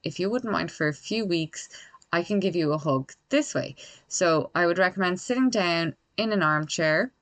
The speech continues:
It's really useful to have a comfy armchair at home if you can for after your section, because the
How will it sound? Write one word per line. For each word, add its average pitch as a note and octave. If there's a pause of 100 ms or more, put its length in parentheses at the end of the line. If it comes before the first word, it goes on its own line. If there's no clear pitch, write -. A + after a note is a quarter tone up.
(680)
It's F3+
really F#3
useful E3+
to F3
have D#3+
a D#3
comfy D#3
armchair D3+
at D#3
home D3+
if D3
you E3
can D#3 (300)
for -
after D3+
your D#3
section, D3+
because D3
the D3